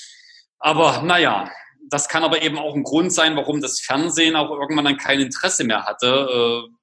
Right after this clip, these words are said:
wie schon gesagt, warum sollen die dann eine Tanzveranstaltung übertragen?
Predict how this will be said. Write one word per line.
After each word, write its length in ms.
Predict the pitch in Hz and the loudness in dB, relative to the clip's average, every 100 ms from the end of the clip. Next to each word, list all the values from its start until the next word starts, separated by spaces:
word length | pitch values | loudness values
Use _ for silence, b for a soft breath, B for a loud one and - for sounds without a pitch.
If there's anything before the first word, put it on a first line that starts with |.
| _ | _
wie 80 | 120 | -4
schon 200 | - 123 | -2 -2
gesagt, 280 | 120 131 - | 2 0 2
warum 240 | 107 117 113 | -4 -2 -2
sollen 240 | 117 117 | -2 0
die 100 | 117 | 0
dann 120 | 117 | 0
eine 100 | 113 | -2
Tanzveranstaltung 800 | - 131 143 - 107 107 104 104 | -2 -2 -2 -4 -6 -6 -4 -4
übertragen? 600 | 101 98 - 110 117 98 | -4 -6 -4 0 0 -2